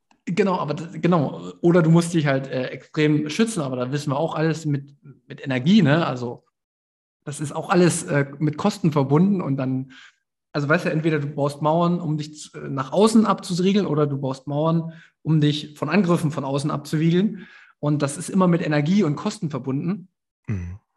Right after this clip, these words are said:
Speaker 1: Und das m-, führt ja unwiderruflich schon wieder dazu, dass ich mein, mein Stack auch schon wieder verteilen muss dann sozusagen, weil ansonsten kann ich den ja gar nicht erhalten. Und wenn man diese ganzen Gedanken auch weitergibt,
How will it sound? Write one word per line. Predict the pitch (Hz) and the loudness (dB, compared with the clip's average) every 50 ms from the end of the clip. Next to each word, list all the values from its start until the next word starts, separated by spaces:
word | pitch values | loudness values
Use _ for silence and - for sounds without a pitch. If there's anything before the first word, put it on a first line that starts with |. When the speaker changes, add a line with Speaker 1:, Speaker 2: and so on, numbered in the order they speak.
| _ _ | _ _
Speaker 1:
Und | - 151 156 156 - | -4 -2 -2 0 0
das | 156 151 147 - | -2 -4 -2 -4
m-, | 165 160 - - - _ - | -6 -6 -6 -14 -20 _ -16
führt | - - 220 214 214 | -2 0 0 2 2
ja | 180 - - - - - _ _ _ _ _ _ _ _ _ - | -2 -2 -2 -12 -20 -20 _ _ _ _ _ _ _ _ _ -2
unwiderruflich | 226 247 233 208 180 165 151 170 208 214 202 156 | 4 6 6 6 6 4 4 2 2 0 0 -2
schon | - 180 185 | 2 2 2
wieder | 190 196 180 156 | 4 4 2 2
dazu, | 147 143 - - 208 | 0 -2 -2 -4 -6
dass | 185 170 170 147 170 | -4 -4 -4 -4 -4
ich | 151 - | -8 -6
mein, | - 139 131 139 139 139 - - - - _ _ | -6 -6 -6 -6 -8 -10 -12 -20 -20 -20 _ _
mein | - 135 135 | -10 -10 -10
Stack | - - 175 175 - - | -8 -6 -6 -6 -4 -4
auch | 175 - | -6 -6
schon | - - 160 | -2 -2 0
wieder | 156 151 151 147 | 2 2 2 0
verteilen | - 139 135 - - 185 196 185 | 0 -4 -6 -2 0 2 4 4
muss | 156 143 135 135 | 4 4 2 0
dann | - 127 120 117 | -2 -4 -4 -2
sozusagen, | 127 127 139 127 120 123 127 139 160 165 139 | -4 -6 -8 -6 -6 -4 -2 -2 -2 0 -2
weil | 127 127 | -2 -4
ansonsten | 127 135 147 147 151 139 | -2 -4 -4 -4 -6 -8
kann | - 147 147 | -4 -4 -4
ich | 143 - | -4 -4
den | 139 | -8
ja | 127 127 | -8 -8
gar | 127 127 | -8 -8
nicht | 131 131 - - - | -10 -12 -16 -20 -12
erhalten. | - 123 120 135 139 170 180 170 139 135 170 214 - - - - - - - _ _ _ _ _ _ _ _ - | -10 -8 -2 2 2 2 2 2 0 0 0 0 -4 -8 -20 -20 -20 -20 -20 _ _ _ _ _ _ _ _ -2
Und | 165 160 160 160 - - - - - _ _ _ | 2 2 2 2 0 -8 -14 -20 -20 _ _ _
wenn | 139 139 | -6 -2
man | 147 147 | 0 0
diese | 151 190 233 240 190 | 2 2 2 2 2
ganzen | 170 220 196 208 196 208 190 | 2 2 2 2 0 0 0
Gedanken | 165 151 147 160 185 190 175 190 | 0 2 0 0 0 0 -2 -2
auch | - - 139 | -4 -2 -2
weitergibt, | 151 185 190 180 143 - 165 190 160 - | -4 -2 0 -2 -2 -2 -2 -6 -6 -14